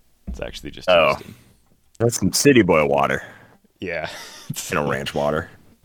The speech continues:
Speaker 2: Yeah, what the heck? It's yuppie water. Uh, my water of the week is coming from my fridge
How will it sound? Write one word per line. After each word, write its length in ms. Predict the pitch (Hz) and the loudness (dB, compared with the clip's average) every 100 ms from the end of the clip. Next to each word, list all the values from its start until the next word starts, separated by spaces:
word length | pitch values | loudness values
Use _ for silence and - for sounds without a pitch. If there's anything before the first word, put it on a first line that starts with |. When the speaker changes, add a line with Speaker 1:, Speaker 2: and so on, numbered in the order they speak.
| _ _ - | _ _ 0
Speaker 2:
Yeah, 180 | 87 | 2
what 100 | 73 | 2
the 80 | - | 2
heck? 280 | 92 107 - _ - _ _ _ _ - | 2 2 0 _ -20 _ _ _ _ -6
It's 80 | 101 | 2
yuppie 320 | 104 117 107 | 4 6 4
water. 400 | 80 73 67 69 - _ - | 4 2 2 -4 -14 _ -6
Uh, 320 | - 85 85 82 - - | 2 6 6 4 -2 -6
my 300 | 82 98 123 | 2 4 6
water 420 | 113 117 127 127 | 6 8 8 8
of 200 | 107 110 95 | 8 6 6
the 100 | 98 | 4
week 300 | 104 107 - | 4 2 0
is 440 | 95 95 92 90 | 4 6 6 4
coming 220 | - 131 | 0 -4
from 120 | 120 117 | -2 -2
my 80 | 82 | -4
fridge 480 | - 135 113 78 | 0 2 2 -2